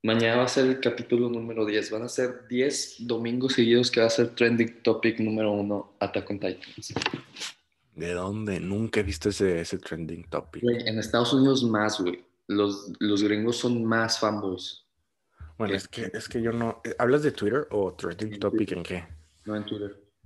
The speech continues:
Speaker 2: No sé, es que yo tengo el,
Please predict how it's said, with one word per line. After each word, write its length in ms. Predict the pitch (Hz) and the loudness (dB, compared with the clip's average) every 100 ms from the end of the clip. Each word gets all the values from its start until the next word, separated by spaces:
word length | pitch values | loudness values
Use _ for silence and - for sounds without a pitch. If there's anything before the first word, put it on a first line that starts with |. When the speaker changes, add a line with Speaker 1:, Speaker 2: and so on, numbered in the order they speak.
| - _ _ | -20 _ _
Speaker 2:
No 720 | 80 82 87 78 - - - | -12 -12 -10 -12 -12 -16 -16
sé, 220 | - - 87 | -12 -6 -4
es 160 | 113 | -2
que 140 | - 135 | 0 2
yo 140 | 131 | 2
tengo 280 | - 139 143 | 0 4 6
el, 380 | 127 104 98 | 6 4 0